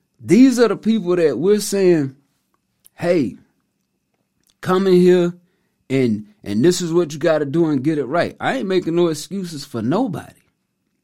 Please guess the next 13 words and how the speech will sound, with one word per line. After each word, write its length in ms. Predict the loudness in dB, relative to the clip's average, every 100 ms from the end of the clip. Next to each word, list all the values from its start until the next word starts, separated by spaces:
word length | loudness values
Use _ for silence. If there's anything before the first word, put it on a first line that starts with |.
| _ _ _ _ _ _ _ _ -4
But 380 | 2 2 0 _ _ _
the 160 | -10 -6
same 440 | -2 0 0 2
way 140 | 2 2
we 140 | 2
say 260 | -2 -2 -2
we 180 | -2 -2
never 360 | -2 -4 -4
know 160 | -6 -6
what 160 | -8 -6
somebody 460 | -6 -6 -6 -8
going 380 | -6 -4 -2 -4
through, 300 | -4 -6 -6